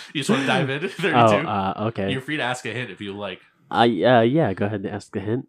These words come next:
Speaker 1: No, you, you, which one do you want?
Speaker 2: Oh, uh, give me the, uh, the audience score.
Speaker 1: Audience score for this one was an eighty-one percent.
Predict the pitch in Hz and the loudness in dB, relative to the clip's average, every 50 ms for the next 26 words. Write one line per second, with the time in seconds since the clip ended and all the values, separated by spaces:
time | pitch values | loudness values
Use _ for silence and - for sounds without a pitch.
0 | _ - - 107 107 113 120 117 _ _ _ _ - - 123 113 120 131 - - | _ -10 -8 -6 -6 -6 -8 -10 _ _ _ _ -20 -14 -8 -6 -6 -6 -4 -6
1 | 135 131 120 113 110 104 95 92 85 85 - 127 123 117 117 113 110 110 110 110 | -6 -6 -6 -6 -8 -8 -8 -8 -6 0 2 2 4 4 4 2 2 2 0 -2
2 | - 170 190 202 190 147 110 101 95 98 - 87 87 85 87 82 73 57 - - | -4 -4 -2 -2 -2 -2 -2 -2 -2 -4 -4 -6 -8 -8 -8 -10 -10 -12 -14 -16
3 | _ _ _ _ _ _ _ _ - 110 - - 110 110 107 98 98 92 - - | _ _ _ _ _ _ _ _ -14 -12 -6 -4 -4 -2 -2 -4 -6 -8 -10 -12
4 | - - 92 92 90 92 90 - - - - - - 131 165 202 220 214 - - | -8 -6 -6 -6 -6 -8 -10 -14 -18 -20 -16 -8 -2 -2 -2 -2 -2 -6 -6 -4
5 | 185 185 175 - 165 160 151 147 - - 151 139 127 110 107 98 - - 120 127 | -4 -4 -4 -4 -6 -8 -8 -10 -10 -10 -10 -8 -8 -8 -10 -10 -12 -10 -10 -8
6 | 143 139 123 110 113 110 107 - 101 87 - - 95 82 - | -8 -8 -8 -8 -8 -10 -10 -12 -12 -12 -12 -12 -14 -14 -16